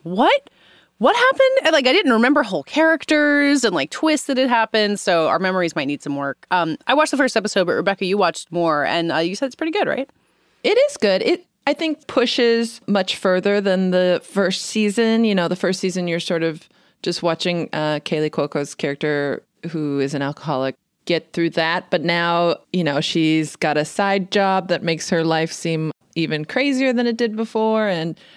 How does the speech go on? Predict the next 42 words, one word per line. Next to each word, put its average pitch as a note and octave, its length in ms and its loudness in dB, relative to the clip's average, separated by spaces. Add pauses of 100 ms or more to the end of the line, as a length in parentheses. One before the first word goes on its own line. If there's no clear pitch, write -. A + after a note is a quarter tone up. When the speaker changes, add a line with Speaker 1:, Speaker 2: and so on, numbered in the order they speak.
Speaker 2:
and, G3 320 0
and G#3+ 340 -2
I B3 120 0
think C4+ 340 -2
the A#3 80 -2
credit A3+ 320 0
goes G3 220 0
to E3+ 100 0
her E3 320 0
for E3 180 -2
really D#3 300 0
being D3 200 -4
able B2+ 180 -4
to - 220 -8
deliver D3 480 -2
that C#3+ 180 0
performance. D3+ 520 -4
And F3 80 -4
she B3 120 -2
has C4+ 100 -2
to C4 100 -4
do G#3+ 80 0
some D#3 440 -4
really F3 420 0
tough - 340 -8
stuff - 380 -6
this D#3 160 -8
season. D3+ 640 -4 (400)
Um, C#3+ 480 -4 (340)
I - 120 -8
don't F3 100 -6
want E3 120 -6
to D#3 40 -6
spoil C#3+ 400 -2
anything, D3 380 -6
but C#3 180 -6
she, - 320 -8
she F3 160 -6
has F3+ 160 -4
to - 80 -18
do F3+ 140 -2
some D#3+ 280 -4